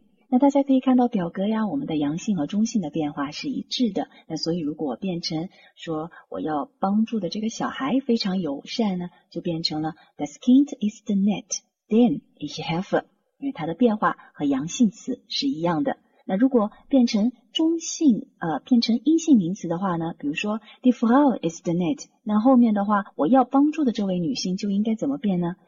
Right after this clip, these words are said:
根据表格我们可以看得出来，应该是 der ich helfe。因为阴性名词它的关系代词是由 their 进行引导的。那如果是一群人，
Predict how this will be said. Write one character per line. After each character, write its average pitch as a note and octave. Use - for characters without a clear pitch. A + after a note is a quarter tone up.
根 E3
据 -
表 -
格 D#3+
我 E3
们 D3+
可 D3+
以 C3+
看 D#3+
得 D3
出 E3
来， C#3
应 G3
该 A3+
是 F3+
der D#3
ich F3
helfe。 G3
因 E3+
为 -
阴 C4
性 C#4+
名 D#3
词 -
它 B3+
的 -
关 D3+
系 -
代 D3+
词 -
是 -
由 D#3+
their A3
进 -
行 C4+
引 C#4
导 -
的。 -
那 D#3
如 G3+
果 A3
是 A3
一 C4+
群 G3
人， E3